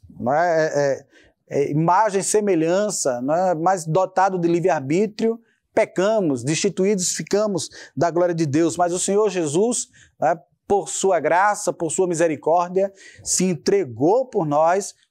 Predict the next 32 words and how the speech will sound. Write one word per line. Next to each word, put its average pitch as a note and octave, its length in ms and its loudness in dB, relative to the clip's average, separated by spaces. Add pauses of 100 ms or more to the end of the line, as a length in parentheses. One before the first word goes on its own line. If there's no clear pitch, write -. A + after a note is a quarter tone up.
nos D#3 240 0
dando F3 400 0
aí E3 280 2 (200)
acesso E3+ 640 0
a F3+ 100 4
ele. E3+ 280 0
E E3 60 2
a D#3+ 40 0
gente E3 200 -4
precisa, A#3+ 880 0
para F#3 300 0
estar C#3 400 -2
com A#3 200 -2
ele, A#3 260 2 (400)
estar F#3 340 2
nesse E3+ 220 0
processo D#3+ 560 0
de D3+ 180 0
santificação, D3+ 960 -2 (240)
tá? F3 300 0 (420)
E G#3 60 0
aí G3+ 180 4
a A3 80 2
gente G3+ 260 -2
vem F#3 220 0
para G#3 200 2
os - 160 -2
tipos A#3 360 -2
de G#3 80 2
santificação. G3 680 0
A F#3+ 60 2
primeira A3 600 0